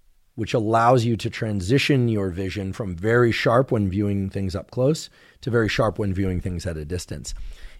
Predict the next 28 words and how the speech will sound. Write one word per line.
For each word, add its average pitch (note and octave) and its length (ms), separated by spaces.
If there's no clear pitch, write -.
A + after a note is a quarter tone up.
And A2 260
this C#3 260
is D3 120
where B2+ 260
some A#2+ 200
of G#2 100
the G2 140
so-called A#2+ 400
near A2 300
far G#2 360
exercises B2 680
can B2 120
be A#2 120
very A#2+ 200
useful. C#3 500
So G#2+ 300
when A#2+ 120
we A2+ 80
did B2+ 140
a A#2+ 60
full-length B2+ 340
podcast A#2 500
on G2 120
eye G2 220
health C3+ 420
and F#2+ 340
improving G2 420
eyesight, C3+ 500